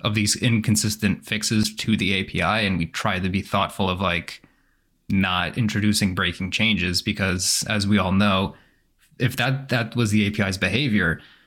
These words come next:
someone's depending on that. So even though we, we might be fixing one of these problems, we're probably gonna break something for someone. So it was a,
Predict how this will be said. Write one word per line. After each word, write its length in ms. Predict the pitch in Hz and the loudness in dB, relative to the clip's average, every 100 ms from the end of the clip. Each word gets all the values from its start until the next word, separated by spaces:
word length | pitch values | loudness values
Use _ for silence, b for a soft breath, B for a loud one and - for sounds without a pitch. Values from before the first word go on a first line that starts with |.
| B B _ | B B _
someone's 380 | - - 147 107 | -4 2 4 2
depending 500 | 101 - 98 95 90 | 0 -2 -2 0 0
on 140 | - - | -2 -2
that. 220 | - - | -4 -2
So 120 | 123 | 2
even 320 | 131 123 139 | 2 4 4
though 140 | 131 123 | 4 4
we, 240 | 113 113 | 4 4
we 180 | 113 113 | 4 4
might 240 | 107 107 | 4 2
be 120 | 110 | 0
fixing 760 | 104 - 113 101 - 135 139 151 | 0 -2 -4 0 2 4 6 4
one 220 | - 110 | 4 4
of 80 | 104 | 4
these 240 | 113 101 - | 2 0 0
problems, 800 | 101 101 123 151 160 - - - | 0 2 4 6 4 2 -2 -4
we're 140 | 135 117 | 0 0
probably 460 | 127 139 123 120 | 2 2 4 4
gonna 200 | 110 110 | 4 4
break 420 | 92 90 101 101 - | 2 0 0 0 0
something 340 | 87 85 92 | -2 -2 -4
for 160 | - 98 | -2 -2
someone. 420 | - 98 98 98 | 2 2 2 2
So 180 | 104 104 | 2 2
it 40 | |
was 240 | 117 110 | 4 4
a, 320 | 110 104 101 | 2 2 0